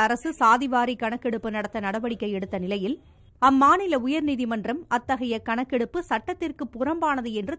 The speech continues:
தடை விதித்துள்ளது. பாரதிய ஜனதா கட்சிக்கு எதிரான பல்வேறு கட்சிகள் ஆட்சி நடத்தும் மாநிலங்களில் சாதிவாரி கணக்கெடுப்பு தேவை என்ற கோரிக்கை வலுத்து வரும் நிலையில், பாரதிய ஜனதா கட்சி எதிர்ப்பு கூட்டணியுடன் கைகோக்காத ஒரிஷா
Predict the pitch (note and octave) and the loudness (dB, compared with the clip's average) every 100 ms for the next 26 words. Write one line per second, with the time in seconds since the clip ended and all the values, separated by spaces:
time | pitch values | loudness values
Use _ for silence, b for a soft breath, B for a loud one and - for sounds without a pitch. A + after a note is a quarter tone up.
0 | A3 A3 B3 G3+ F#3 F#3 F3+ - - _ | -2 0 0 -2 -2 -2 -2 -4 -14 _
1 | - - - A3 A#3+ C#4+ D4 C#4+ C4 B3+ | -20 -20 -6 6 10 10 8 4 2 2
2 | B3 B3+ B3 A#3+ A3+ C4 A#3 A3+ B3 B3 | 0 2 2 0 -4 -4 0 2 6 6
3 | C#4+ E4+ A#3 B3 C4 A#3 A3+ - D#4+ C4 | 4 2 0 0 -2 -2 -4 -4 -2 -2
4 | - G#3+ C#4+ D#4 B3 A3+ - G#3 G3 A3 | 4 4 4 -2 -4 -4 -4 -2 -2 -2
5 | A3 G#3 A#3 F#3 F#3+ - _ _ - C#4+ | -4 -2 -2 -2 -6 -18 _ _ 4 8
6 | E4+ F#4 F4 D4 B3 A#3 B3 C#4 A#3+ A#3 | 8 4 2 0 -2 -4 -2 -2 -2 -4
7 | F#3+ A3+ A#3+ C#4+ C#4 A3 F#3+ G3 A#3+ C4 | -4 -2 -2 -4 -4 -4 -4 -2 0 0
8 | C#4 - G#3+ F#3 A3 C4+ A3+ G3+ F3+ F#3 | 0 -4 -2 -2 -4 -4 -4 -4 -4 -4
9 | G#3+ F3 b b b b b - G#3+ C#4 | -4 -6 b b b b b 2 8 8
10 | F4+ F4+ E4+ C4+ C#4 C#4 D4 C#4 C4+ C4+ | 8 4 2 2 0 0 -2 -2 -4 -2
11 | A3 A3 C#4 C4 - B3+ B3+ B3 A#3+ A3+ | -2 -2 -2 -4 -4 -4 -2 -4 -2 -4
12 | A3 A3 A3+ A#3 A3 A3 G#3 G#3+ D#4+ B3 | -4 -4 -2 -2 -2 2 0 0 -4 -2
13 | G#3 B3+ C4 | 0 0 0